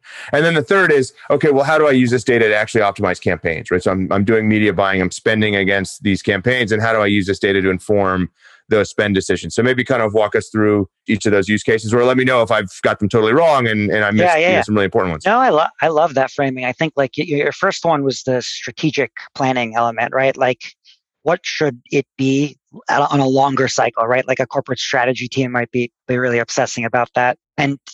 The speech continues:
Speaker 2: you know, like, market information, market landscape information has always been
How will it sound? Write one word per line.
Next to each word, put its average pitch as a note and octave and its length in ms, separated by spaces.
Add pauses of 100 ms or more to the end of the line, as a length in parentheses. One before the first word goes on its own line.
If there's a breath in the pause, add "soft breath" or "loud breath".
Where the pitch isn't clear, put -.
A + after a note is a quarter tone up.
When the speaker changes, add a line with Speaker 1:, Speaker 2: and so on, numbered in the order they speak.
(180)
Speaker 2:
you G3+ 100
know, D3 200
like, C#3 160
market D3+ 400
information, D3+ 640
market C3+ 300
landscape B2+ 440
information F3 720 (540)
has C#3+ 440 (120)
always C#3+ 500
been A#2+ 460